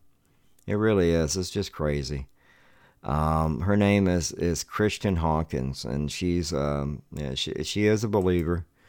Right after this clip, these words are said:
uh, but she's for Students for, for Life. And, and I'll make sure the link is on there. I would really suggest you go watch a couple of the videos, watch some of the highlighted videos that are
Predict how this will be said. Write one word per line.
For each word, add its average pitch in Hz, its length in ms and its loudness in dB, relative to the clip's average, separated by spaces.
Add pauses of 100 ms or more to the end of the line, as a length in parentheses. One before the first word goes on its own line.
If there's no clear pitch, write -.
(580)
uh, 64 200 -2
but 76 220 2
she's 92 320 2
for 87 140 -2
Students 92 580 0
for, 67 260 -4
for 87 240 -2
Life. 69 460 -2 (500)
And, 71 440 0
and 78 160 0
I'll 85 160 2
make 95 240 4
sure 92 220 0
the 80 120 0
link 82 300 0
is 78 160 -2
on 80 160 0
there. 65 220 -2
I 101 180 4
would 120 240 4
really 101 340 4
suggest 90 480 0
you 87 60 -8
go 90 140 2
watch 82 320 2
a - 20 -14
couple 92 260 -4
of 78 120 -2
the 80 80 -2
videos, 82 580 0
watch 85 300 0
some 107 180 0
of 90 60 0
the 71 80 0
highlighted 85 480 0
videos 82 580 0
that 73 100 -2
are 69 200 -4